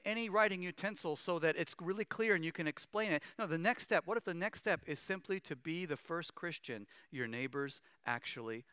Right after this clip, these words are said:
like? That's a whole different concept, isn't it? Remember a few weeks ago I shared, uh, a research study that's,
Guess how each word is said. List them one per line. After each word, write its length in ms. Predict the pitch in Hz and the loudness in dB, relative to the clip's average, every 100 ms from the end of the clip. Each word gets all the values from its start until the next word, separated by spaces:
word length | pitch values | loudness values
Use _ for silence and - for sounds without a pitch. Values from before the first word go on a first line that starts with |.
| _ | _
like? 540 | - 180 131 - - - _ _ _ _ _ _ _ - | -4 -2 -2 -6 -16 -20 _ _ _ _ _ _ _ -12
That's 140 | 147 | -8
a 40 | 131 | -8
whole 180 | 139 147 | -8 -8
different 360 | 160 - 139 - _ - | -8 -4 -6 -8 _ -14
concept, 540 | - 277 - 165 - | -10 -10 -10 -10 -8
isn't 200 | 151 104 | -10 -8
it? 100 | 170 _ _ _ _ _ _ _ - - | -14 _ _ _ _ _ _ _ -20 -12
Remember 440 | 143 165 180 170 165 | -4 4 10 10 8
a 100 | 147 | 4
few 200 | - 170 | 2 0
weeks 260 | 156 170 - | 2 2 0
ago 200 | 135 123 | 4 6
I 100 | 117 | 6
shared, 560 | - 139 131 123 117 - | 4 2 6 6 4 0
uh, 340 | 120 104 101 - | 0 2 0 -2
a 80 | 113 | -2
research 440 | 127 151 156 127 | -2 -2 -2 -2
study 220 | - 123 | 2 4
that's, 280 | 113 107 - | 4 0 -4